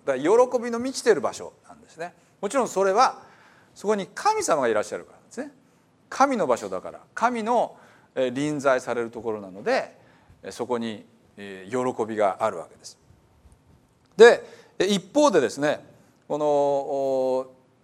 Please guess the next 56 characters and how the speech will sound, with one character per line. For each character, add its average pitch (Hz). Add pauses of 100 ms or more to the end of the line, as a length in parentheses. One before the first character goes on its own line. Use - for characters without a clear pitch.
(140)
中 208
部 196
の 190
人、 185
癒 165
さ 190
れ 165
た 139
人 120
は、 131 (180)
癒 143
さ 165
れ 151
た 135
後 135
で、 131 (180)
え 135
ー、 165
家 254
に 226
帰 -
っ 285
た -
と 85
書 80
い 73
て -
あ -
る -
ん -
で -
す -
ね。 262 (380)
ま 151
た、 165
さ 190
っ 180
き -
言 151
っ 143
た、 170 (280)
あ 131 (500)
ー、 131
レ 165
ギ 151
オ 127
ン 117
に 123 (340)
取 127
り 127
憑 -
か 143
れ 123
て 110
い 101
た、 120